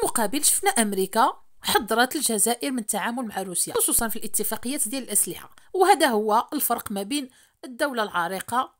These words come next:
الدولة المغربية، والحضيرة ديال الجزائر. أما بالنسبة لي غادي يقول لي كيفاش وما علاقة خفض الأسعار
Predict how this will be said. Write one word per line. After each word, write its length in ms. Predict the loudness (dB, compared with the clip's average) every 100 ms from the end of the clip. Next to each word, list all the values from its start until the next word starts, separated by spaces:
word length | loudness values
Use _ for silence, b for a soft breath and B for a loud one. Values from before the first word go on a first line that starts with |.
| -18
الدولة 440 | -6 -4 -2 -4 -4
المغربية، 720 | -6 -6 -8 -8 -4 -4 -6 -8
والحضيرة 520 | -6 -4 -4 -4 -4
ديال 200 | -4 -4
الجزائر. 500 | -4 -4 -6 -8 -10 -12 B B B _ _ -4
أما 240 | -2 0
بالنسبة 380 | 0 2 2 2
لي 140 | 2
غادي 240 | 0 0 -2
يقول 240 | -2 -4
لي 80 | -2
كيفاش 560 | -2 0 0 0 0 -6
وما 340 | -6 -4 0 2
علاقة 480 | 2 2 0 -2
خفض 320 | -2 -2 -2 -4
الأسعار 640 | 0 0 2 4 4